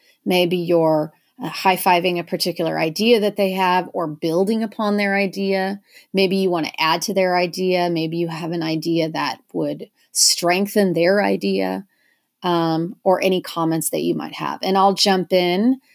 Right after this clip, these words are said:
as well to answer any questions that I see that are posted to me. And please feel free to ask me questions directly by email as well about the assignment. It's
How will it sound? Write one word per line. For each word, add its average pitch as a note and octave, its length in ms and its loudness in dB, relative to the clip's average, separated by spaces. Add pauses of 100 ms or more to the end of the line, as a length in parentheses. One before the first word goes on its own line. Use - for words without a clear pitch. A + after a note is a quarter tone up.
(280)
as F#3+ 200 2
well F3 420 4
to - 120 -6
answer F3 380 -2
any E3+ 220 -4
questions D#3+ 520 -4
that D#3+ 100 -2
I D#3 100 2
see E3 280 0
that D#3 140 -2
are D#3 80 -4
posted - 560 -6
to E3 140 -2
me. D3+ 400 -2 (360)
And A#3 160 2
please C#4+ 300 4
feel D4 160 4
free A#3+ 200 2
to G3 100 2
ask F3+ 240 0
me E3+ 100 -4
questions D#3+ 580 -4
directly D#3+ 480 -4
by D#3 200 -2
email D3 440 -4
as - 140 -6
well - 260 -10
about - 180 -16
the - 100 -10
assignment. - 500 -8
It's G3+ 180 -4